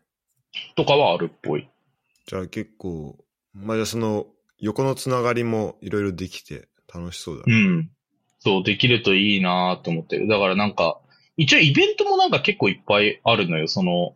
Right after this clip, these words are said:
Speaker 1: まあ、もともとオンライン前提で作られてるから、その大学院は。
Speaker 2: うん。うんうん。
Speaker 1: だからなんか、あのー、なんていうの？なんかその、ホット、な-、そのなんか世界で話題になってるホットトピックみたいなのとかを、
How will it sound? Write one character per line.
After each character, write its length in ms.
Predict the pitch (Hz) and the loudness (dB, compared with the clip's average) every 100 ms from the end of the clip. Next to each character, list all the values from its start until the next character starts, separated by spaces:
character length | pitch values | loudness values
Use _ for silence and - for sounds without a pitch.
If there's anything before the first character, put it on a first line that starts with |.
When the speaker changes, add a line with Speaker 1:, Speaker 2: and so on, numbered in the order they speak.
| _ - | _ 2
Speaker 1:
ま 100 | 120 | 4
あ、 40 | |
も 120 | 131 | 6
と 80 | 220 | 6
も 80 | 226 | 4
と 80 | 214 | 4
オ 60 | |
ン 140 | 220 254 | 4 4
ラ 100 | 254 | 4
イ 100 | 113 | 4
ン 40 | |
前 140 | 107 101 | 2 2
提 180 | 104 95 | 2 0
で 120 | 92 | -2
作 180 | - 101 | 0 2
ら 100 | 95 | 2
れ 100 | 87 | 2
て 100 | 82 | -2
る 80 | |
か 100 | - | -2
ら、 60 | 78 | -2
そ 120 | - | -2
の 200 | 82 80 | -2 -2
大 160 | 87 85 | -2 -2
学 200 | 85 78 | -2 -6
院 160 | 76 71 | -6 -4
は。 160 | 78 | -4
Speaker 2:
う 60 | 104 | -4
ん。 120 | 90 - _ _ _ | -8 -12 _ _ _
う 80 | 110 | -8
ん 40 | 104 | -8
う 40 | 85 | -4
ん。 20 | 87 | 0
Speaker 1:
だ 100 | 123 | 2
か 80 | |
ら 80 | 104 | 2
な 120 | 110 | 0
ん 60 | 110 | 0
か、 360 | 92 80 71 - _ _ _ 107 | 2 2 0 -8 _ _ _ 0
あ 200 | 110 104 | 2 2
の 760 | 98 98 95 92 92 92 - | 2 2 2 2 2 0 -4
ー、 40 | _ _ _ _ _ _ | _ _ _ _ _ _
な 100 | 131 | 0
ん 20 | 104 | 2
て 80 | |
い 40 | 82 | 0
う 20 | |
の？ 100 | 73 | 0
な 120 | 110 | -2
ん 20 | |
か 80 | 95 | -2
そ 100 | 107 | 0
の、 100 | 98 | 0
ホ 320 | 95 - 139 | 0 -4 -2
ッ 80 | 135 | 0
ト、 220 | 151 143 - | 0 -2 -2
な-、 180 | 143 120 | 2 2
そ 120 | 117 | 2
の 80 | 107 | 0
な 60 | |
ん 20 | 101 | 0
か 60 | |
世 140 | - 104 | 0 2
界 140 | 98 | 4
で 40 | |
話 140 | 92 92 | 4 2
題 120 | 95 | 2
に 40 | |
な 80 | 95 | 0
っ 100 | - | -4
て 80 | 87 | -4
る 60 | 85 | -4
ホ 120 | 95 | -6
ッ 80 | - | -8
ト 80 | 98 | -2
ト 120 | 101 | 0
ピ 100 | 92 | 0
ッ 60 | |
ク 80 | - | -2
み 120 | 82 | -2
た 100 | 87 | 0
い 60 | 85 | 0
な 80 | 87 | -2
の 80 | 82 | -4
と 100 | 90 | 0
か 160 | 110 | 2
を、 340 | 160 156 87 | 4 4 0